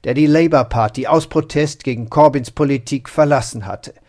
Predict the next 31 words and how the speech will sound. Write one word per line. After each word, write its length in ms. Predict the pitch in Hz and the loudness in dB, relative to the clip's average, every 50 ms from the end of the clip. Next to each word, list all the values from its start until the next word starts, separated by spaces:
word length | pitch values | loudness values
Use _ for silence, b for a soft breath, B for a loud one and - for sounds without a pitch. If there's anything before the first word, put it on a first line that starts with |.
| b b b b b b b | b b b b b b b
May 300 | - 127 139 170 190 196 | -4 -2 0 2 2 0
schloss 360 | 185 - - 139 135 123 - | -2 -2 0 0 0 0 -2
in 120 | 135 135 | -4 -4
ihrer 240 | 131 139 131 135 139 | -2 0 0 0 0
kurzen 420 | 139 - 180 196 202 - - 156 135 | 0 0 -2 -2 -2 -4 -6 -8 -6
Ansprache 640 | 131 170 185 185 - - 185 180 165 - 151 120 | -4 -4 -4 -6 -4 2 2 2 2 2 -2 -4
an 100 | 113 113 | -4 -4
das 160 | 120 123 - | -6 -8 -6
britische 420 | - 135 143 - - 139 - 147 127 | -4 -4 -4 -4 -4 -4 -4 -4 -6
Volk 380 | - - - 160 160 151 151 B B B B B | -6 -2 0 0 0 0 -4 B B B B B
eine 320 | - 143 151 151 151 147 | -2 0 0 0 -2 -4
Teilnahme 560 | - 120 143 151 165 180 175 165 151 143 143 | -6 -4 -2 -2 -2 -2 -2 0 0 0 -2
des 180 | 131 131 120 - | -2 -4 -4 -2
Landes 480 | 131 135 143 156 160 151 151 147 147 | 0 2 2 2 2 0 -2 -2 -2
an 180 | - - 127 120 | -6 -6 -6 -4
den 220 | 120 120 113 110 | -4 -4 -6 -4
Wahlen 420 | 117 127 135 143 151 151 156 151 147 | 0 2 4 4 4 4 2 0 -2
zum 240 | - - 120 113 101 | -4 -6 -6 -6 -6
E-U-Parlament 880 | 113 123 123 - 175 156 - 156 143 139 131 131 127 127 123 127 - | -8 -8 -4 -4 -6 -2 0 0 2 2 2 0 -2 -4 -6 -6 -6
im 220 | 156 131 120 113 | -4 -4 -2 -2
Mai 300 | 123 123 120 123 127 135 - _ - | 0 0 0 0 -2 -4 -8 _ -2
erneut 600 | - 143 139 139 127 117 90 98 117 113 - - _ | 0 0 0 0 -2 -4 -4 -6 -6 -10 -12 -8 _
aus 400 | - 131 131 139 135 - - b b b b b b | 0 2 2 2 2 0 -6 b b b b b b
und 200 | b - 113 113 | b -8 -6 -2
wandte 300 | 123 131 139 135 - 147 | -2 -2 -2 0 -2 -2
sich 300 | 123 139 135 - - - | -2 -2 -4 -6 -8 -4
auch 260 | 131 131 147 165 - B B B B B | 2 2 2 2 2 B B B B B
gegen 280 | - 143 147 151 147 - | -2 -2 -2 -2 -4 -4
eine 260 | 143 143 147 147 147 | -2 0 0 0 -2
zweite 420 | - - - 139 143 151 147 165 | -6 -2 2 2 2 2 0 -2
Volksabstimmung 920 | 151 - 147 156 156 151 - - 143 120 - - - 139 123 127 117 107 | 0 2 4 4 4 2 -2 -4 -4 -4 -4 -2 -2 -2 0 0 -4 -8